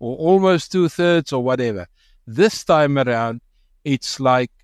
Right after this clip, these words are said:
are they going to reach the fifty percent hurdle, which will put them in power? Or are they going to be forced, uh, with below a fifty percent margin,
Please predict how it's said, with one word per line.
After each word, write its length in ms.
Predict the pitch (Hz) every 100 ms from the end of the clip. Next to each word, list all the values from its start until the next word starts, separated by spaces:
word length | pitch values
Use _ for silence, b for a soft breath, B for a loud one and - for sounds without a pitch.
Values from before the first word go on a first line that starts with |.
| _
are 140 | 139 127
they 140 | 123
going 460 | 113 127 170 170 147
to 180 | 139
reach 320 | 127 139 - -
the 100 | 110
fifty 460 | - 165 - 160
percent 560 | - 143 - - 127 117
hurdle, 560 | 117 135 143 131 110 - _ _ _ _
which 680 | 123 135 - - - - - _ -
will 200 | 143 135 -
put 200 | 160 -
them 260 | 139 127
in 120 | 104 101
power? 440 | 139 131 147 214 262 _ _ _ _ _
Or 200 | 165 165 156
are 80 |
they 140 | 143 139
going 260 | 135 147
to 100 | 147
be 160 | 127 123
forced, 720 | - 214 196 160 - - _ _ _ _ _
uh, 240 | 127 117 113
with 300 | 110 123 -
below 300 | 110 123 190
a 60 | 151
fifty 320 | 156 - -
percent 480 | - 123 131 117 - -
margin, 640 | 110 113 117 117 139 170